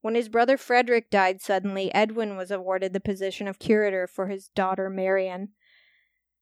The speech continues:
After all the brewery drama and the suicides and the deaths of his family, he pretty much bounced. He built a place known as Crag World in Missouri that is apparently incredible, an eleven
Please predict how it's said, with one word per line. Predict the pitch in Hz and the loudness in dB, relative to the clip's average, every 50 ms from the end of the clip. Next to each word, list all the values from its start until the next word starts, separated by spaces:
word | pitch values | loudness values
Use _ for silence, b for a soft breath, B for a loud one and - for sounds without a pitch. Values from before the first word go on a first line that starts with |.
| _ _ _ | _ _ _
After | - 247 254 269 254 247 | 2 2 2 2 0 0
all | - 220 254 262 269 277 285 | 2 2 4 6 6 6 6
the | 285 294 | 4 2
brewery | 233 254 262 277 269 269 262 277 269 233 | 0 -2 -2 0 0 0 0 0 -2 -2
drama | 226 240 233 233 240 240 240 247 247 247 247 | -2 -2 0 0 0 -2 -2 -2 -2 -2 -2
and | 233 208 | -2 -4
the | 196 | -6
suicides | - - 247 247 247 247 240 - 254 240 240 233 233 233 233 233 226 - | -6 -6 -4 -2 -2 -2 -2 -2 -2 -2 0 0 0 -2 -2 -4 -6 -8
and | 196 185 | -10 -10
the | 185 190 | -10 -6
deaths | - 214 208 220 233 - - 233 | -2 0 0 0 -2 -2 -2 -2
of | 202 | -2
his | 220 208 196 - | 0 -2 -4 -4
family, | - - 196 202 208 208 220 220 220 214 214 | -6 -4 -4 -4 -4 -4 -4 -6 -6 -6 -6
he | 214 226 233 | -6 -6 -6
pretty | - - 247 254 277 330 | -4 -2 0 0 0 0
much | 349 339 330 339 - - 196 _ - | -2 -2 -2 -2 -4 -6 -8 _ -4
bounced. | 196 180 185 190 190 - - - - - - - - _ _ _ _ _ _ _ _ _ _ _ _ _ _ _ | -2 -2 -2 -4 -6 -8 -12 -14 -16 -16 -18 -20 -20 _ _ _ _ _ _ _ _ _ _ _ _ _ _ _
He | 220 262 | -6 -2
built | 214 233 247 254 254 330 | 2 2 2 4 2 0
a | 302 | -2
place | - - 247 233 233 233 - - | -2 0 0 0 0 0 -2 -4
known | 226 220 208 | -6 -4 -4
as | 208 208 | -6 -8
Crag | - - - 226 202 202 202 208 | -10 -8 -4 0 0 2 0 0
World | 208 202 202 196 196 196 | -2 -2 0 0 0 -2
in | 202 196 | -4 -6
Missouri | 190 190 185 190 196 190 190 190 185 185 190 b b b b b _ | -8 -8 -6 -2 0 0 2 0 0 -2 -4 b b b b b _
that | - 233 | -2 -2
is | 240 | -2
apparently | 277 233 - 277 370 480 523 427 330 339 339 | -2 -4 -4 -4 -2 -2 -2 -4 -4 -6 -6
incredible, | 269 240 208 - - - 202 196 202 202 185 175 - - - 220 B B B B B B - | -6 -6 -8 -8 -8 -2 0 2 4 4 2 0 0 -2 -2 -4 B B B B B B -4
an | 233 233 | 0 2
eleven | 233 214 214 214 226 254 247 302 311 330 | 2 4 4 4 4 4 2 0 -2 -4